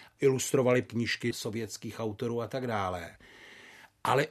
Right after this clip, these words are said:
u Lhotáka v době, kdy všichni ostatní umělci, zejména kteří měli nějaký oficiálnější ambice, s tím začínali na počátku padesátých let, že si uvědomili, že nemá jinou cestu, než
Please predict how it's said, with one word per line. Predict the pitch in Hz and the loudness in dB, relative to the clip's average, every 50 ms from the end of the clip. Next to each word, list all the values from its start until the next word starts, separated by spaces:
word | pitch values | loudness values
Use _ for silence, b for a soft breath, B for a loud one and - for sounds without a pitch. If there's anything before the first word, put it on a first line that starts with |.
| - | 2
u | - 160 | 6 8
Lhotáka | 156 147 147 175 196 185 - 185 185 196 190 - 214 190 | 8 8 8 8 6 6 6 6 6 4 6 6 6 6
v | 135 117 | 6 8
době, | 104 147 131 123 180 202 | 8 8 10 10 10 10
kdy | 196 208 196 165 | 10 8 4 4
všichni | - - 196 165 - - - 226 | 4 4 2 2 0 -2 -4 -2
ostatní | - 170 - - - 170 160 - - 175 160 165 170 175 - | 0 0 0 2 2 2 0 0 -2 -2 0 0 0 0 0
umělci, | - 156 147 147 160 160 156 143 - - 147 | 0 0 2 4 4 4 4 2 0 0 2
zejména | 123 143 135 139 147 147 143 135 | 4 4 4 4 2 2 2 2
kteří | - 131 127 127 | 2 2 4 4
měli | 139 135 135 131 | 2 2 0 0
nějaký | 131 127 123 - - - | 0 0 0 -2 -6 -8
oficiálnější | 139 - 139 127 - - 156 139 135 143 139 139 139 143 127 - - - - | -6 -8 -8 -8 -4 -2 -2 0 0 -2 -2 -4 -4 -2 -2 -2 -4 -4 -2
ambice, | - 123 117 110 131 - - - 147 143 147 - - _ _ - | 0 0 2 0 0 -2 0 0 0 0 0 -2 -8 _ _ -6
s | - - | -4 -2
tím | 220 202 185 | -2 -2 2
začínali | 156 170 147 - - - 135 127 123 110 107 101 101 101 | 2 2 2 2 0 0 0 0 0 2 2 0 0 -2
na | 110 113 | -2 -2
počátku | - 135 - - 156 139 - - - | -2 -2 0 0 0 -2 -2 -4 -4
padesátých | - 139 131 139 135 - - 147 143 139 - 139 127 | -2 0 0 0 0 0 0 0 0 0 -2 -2 -2
let, | 143 127 | -2 -2
že | 131 123 | -2 -2
si | - - | -2 -2
uvědomili, | - 135 120 139 139 143 139 143 143 147 | -2 0 2 4 4 4 4 4 2 4
že | 117 139 135 | 4 2 2
nemá | 135 135 143 151 | 4 4 4 4
jinou | 143 135 131 135 143 131 | 4 4 2 2 2 0
cestu, | - - 135 - - - 143 | 0 0 0 0 0 2 4
než | 131 127 139 143 - - B | 4 6 4 4 2 0 B